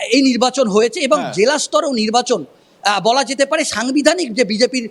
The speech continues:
Speaker 1: আহ, যে নির্বাচন, সেই নির্বাচনের মাধ্যমে হয়েছে। সেক্ষেত্রে এই যে নির্বাচিত জেলা সভাপতিদের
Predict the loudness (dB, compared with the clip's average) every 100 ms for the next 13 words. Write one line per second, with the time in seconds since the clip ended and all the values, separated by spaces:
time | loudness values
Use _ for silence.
0 | _ _ 0 2 0 0 2 2 0 -6
1 | -4 -2 0 0 0 2 2 2 -2 0
2 | 2 2 2 -6 -6 _ _ _ 0 0
3 | 0 -2 -2 0 0 0 0 0 2 2
4 | 0 -4 -2 0 2 2 0 0 0 -2
5 | -4 0 2 0